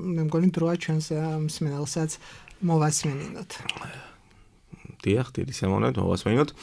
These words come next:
Speaker 2: კიდევ ერთხელ აღვნიშნო, ამ ლექსს ქვია ბედის, ა, წერა, რამდენიმე დებისით, ანუ ბედის წერა არა მხოლოდ, და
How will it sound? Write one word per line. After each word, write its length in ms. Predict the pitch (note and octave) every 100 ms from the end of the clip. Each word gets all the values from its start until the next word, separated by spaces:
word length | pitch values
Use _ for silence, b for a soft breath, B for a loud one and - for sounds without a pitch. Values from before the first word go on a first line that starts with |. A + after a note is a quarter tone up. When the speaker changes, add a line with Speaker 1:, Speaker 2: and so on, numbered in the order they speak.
| B B B B
Speaker 2:
კიდევ 280 | - A2 A2
ერთხელ 220 | G2 F#2 F#2+
აღვნიშნო, 260 | G#2 B2+
ამ 100 | G#2 G2
ლექსს 200 | F#2 -
ქვია 220 | F#2 F2+ - - - G2
ბედის, 600 | E2+ G#2 A#2 F#2+ F#2 - -
ა, 160 | F#2 F2 F2 E2+ F2 F#2 -
წერა, 400 | - G#2+ B2 C#3+
რამდენიმე 540 | A#2 A2 G#2+ G#2+ G#2 F#2
დებისით, 640 | - F#2+ - - - C3+
ანუ 220 | F#2 F2+ F2 B B
ბედის 340 | - G2 G#2+ -
წერა 240 | B2 A#2 A2+
არა 140 | A#2
მხოლოდ, 360 | A2+ A#2+ C3 D3 - B B B
და 100 | B